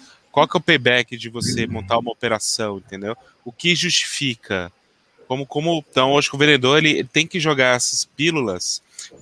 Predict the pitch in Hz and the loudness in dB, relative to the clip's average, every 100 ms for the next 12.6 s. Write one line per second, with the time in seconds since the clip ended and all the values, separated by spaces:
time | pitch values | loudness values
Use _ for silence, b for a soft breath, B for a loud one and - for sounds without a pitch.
0 | - 117 131 123 143 123 123 117 151 160 | -2 0 2 -2 -2 0 0 0 -6 -6
1 | - 170 165 143 120 110 156 151 104 - | -8 -4 -4 -4 -8 -6 -2 0 -2 -6
2 | - B B B - 127 143 156 - 180 | -16 B B B 0 2 2 0 0 0
3 | 180 165 143 131 110 101 - - 92 82 | 2 2 2 2 2 0 -2 -10 -12 -12
4 | 82 _ - 107 113 - 123 139 - 127 | -14 _ -6 -4 -4 0 0 0 -2 0
5 | 113 127 127 131 147 - - 175 156 117 | 2 4 4 2 2 -2 -4 0 0 0
6 | 107 90 - _ _ _ _ 113 - 117 | -4 -8 -14 _ _ _ _ -12 -2 0
7 | 120 - 120 127 - 135 127 127 - - | 0 0 0 0 0 0 2 0 0 -2
8 | - 131 131 117 117 120 123 - 120 147 | 2 2 2 0 0 -2 -8 -10 -4 -4
9 | 120 104 87 - - b b b 120 123 | -2 -4 -4 -12 -20 b b b -8 -4
10 | - 160 202 - 160 143 127 120 117 - | 0 0 -2 -6 -2 2 2 0 -2 -2
11 | 107 101 - 110 - 123 131 143 131 135 | -2 -2 -4 -8 -10 -4 -2 -2 -4 -2
12 | 123 113 110 101 95 - | -2 -4 -2 -2 -4 -10